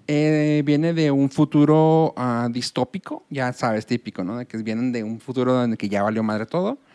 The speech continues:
Y llegó aquí al presente,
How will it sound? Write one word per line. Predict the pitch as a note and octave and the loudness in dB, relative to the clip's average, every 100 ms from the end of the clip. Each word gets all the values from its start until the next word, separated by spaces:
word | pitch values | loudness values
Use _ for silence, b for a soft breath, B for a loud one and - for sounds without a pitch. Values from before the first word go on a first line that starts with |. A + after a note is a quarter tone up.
| B B B B B _ - | B B B B B _ -2
Y | C#3+ C3 C3 C3 B2+ | 0 2 0 -2 -2
llegó | B2 B2+ C3 C3+ C#3 | -2 -2 0 2 2
aquí | D3 D3 - D3+ | 0 -4 -8 -4
al | D3 D3 D3+ D3 C3 | -2 0 -2 -2 -4
presente, | - A#2+ B2+ D#3+ D#3 D#3+ C3 C#3 | -4 -4 -2 -2 -2 -2 -4 -4